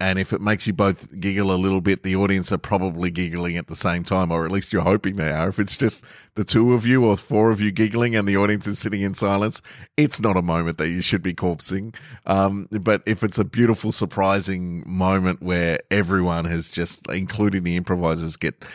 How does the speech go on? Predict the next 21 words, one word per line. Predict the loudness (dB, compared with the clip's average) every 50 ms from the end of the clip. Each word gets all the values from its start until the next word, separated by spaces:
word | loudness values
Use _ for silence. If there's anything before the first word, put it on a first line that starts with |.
| -18 -8
surprised | -2 -2 0 2 4 4 4 4 2 0 -2
and | -4 -4
delighted | -4 -4 -2 0 0 2 2 2 2
about | 0 0 0 -2 -2 -2
it, | -4 -6 _ _ _ -20 -20 -18 _ -2
a | 0
little | 2 4 4 4 2
smile, | 2 2 2 4 4 4 2 0
a | -2 -2
little | 0 0 -2 -2
giggle | -4 -4 -6 -4 -4 -4 -6
is | -6 -8
fine, | -6 -4 -2 -2 -2 -2
as | 0 0
long | 2 2
as | 4 4
we | 4 4
get | 4 2 2
back | 0 -2 -2 -2
to | -4 -2 -2
it | -2 -4